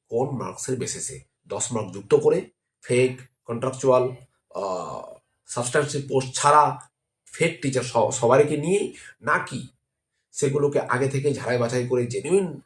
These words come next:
টিচারদেরকে নিয়ে বা জেনুইন ফ্রেশারদেরকে নিয়ে কাট অফটা করবে? এটা খুবই একটা, আহ, ভেক্সড একটা, আহ, প্রশ্ন। এই প্রশ্নের উত্তর একমাত্র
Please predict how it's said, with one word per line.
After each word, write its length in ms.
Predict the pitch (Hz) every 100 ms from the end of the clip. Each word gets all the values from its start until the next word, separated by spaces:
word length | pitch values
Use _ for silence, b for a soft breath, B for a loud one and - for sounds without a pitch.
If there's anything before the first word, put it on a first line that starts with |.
| _
টিচারদেরকে 520 | 117 123 113 110 107
নিয়ে 240 | 104 127 147
বা 120 | 110
জেনুইন 420 | 90 123 165 151
ফ্রেশারদেরকে 540 | 123 110 120 107 98
নিয়ে 420 | 98 120 208 - - _ _ _ _ _
কাট 120 | - 95
অফটা 180 | -
করবে? 280 | 87 - - - _
এটা 140 | _ 156
খুবই 340 | - 160 196
একটা, 460 | 131 - 117 110 B B _
আহ, 460 | - 110 107 101 73
ভেক্সড 720 | - 151 - - - - - -
একটা, 260 | - 107
আহ, 500 | 95 82 - _ 87
প্রশ্ন। 480 | 85 120 123 165 185 b b b b
এই 160 | - 107
প্রশ্নের 300 | 107 - 110
উত্তর 200 | 110 107
একমাত্র 460 | 90 107 170 196